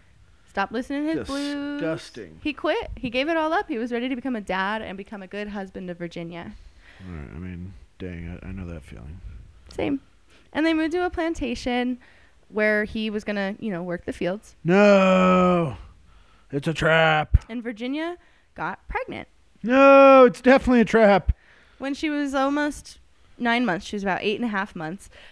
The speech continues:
Speaker 1: Virginia traveled to her grandma's house to give birth, and the plan was that Robert would meet her up there. He
Speaker 2: Now's my
Speaker 1: planned
Speaker 2: chance. <laughs>
Speaker 1: Yeah. No, he planned to, you know, just play some guitar while she was gone. He was gonna
Speaker 2: <laughs>
Speaker 1: travel.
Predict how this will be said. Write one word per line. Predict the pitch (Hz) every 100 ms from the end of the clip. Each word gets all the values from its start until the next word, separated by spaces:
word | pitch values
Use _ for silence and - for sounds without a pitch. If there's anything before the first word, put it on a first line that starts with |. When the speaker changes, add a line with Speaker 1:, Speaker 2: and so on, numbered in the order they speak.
| -
Speaker 1:
Virginia | 214 247 254
traveled | - 190 190 196
to | 214
her | 190
grandma's | 190 180 180 180
house | - 175 - -
to | 180
give | 175 214 -
birth, | 160 170 226
and | 170 175
the |
plan | - 202 196 190
was | 180
that | 185 165
Robert | 175 190 180
would | 185
meet | 196 165 185
her | 185
up | 226 -
there. | - 98 247 254 _ _ _ _ _ _ -
He | 277
Speaker 2:
Now's | 269
my | 262 240
Speaker 1:
planned | 160 -
Speaker 2:
chance. | 131 92 95 - - 202 -
<laughs> | - -
Speaker 1:
Yeah. | 269 240 220 - - - - - - 269
No, | 262 240
he | 294 349
planned | - 269 262 269
to, | 208 202
you | 220
know, | 196
just | 185 -
play | 208
some | - 226
guitar | 233 190 185
while | 185
she | -
was | 190 190
gone. | 185 185 185 190 - - -
He | 233
was | 214 202
gonna | 196
Speaker 2:
<laughs> | 277
Speaker 1:
travel. | 220 190 202 214 214 208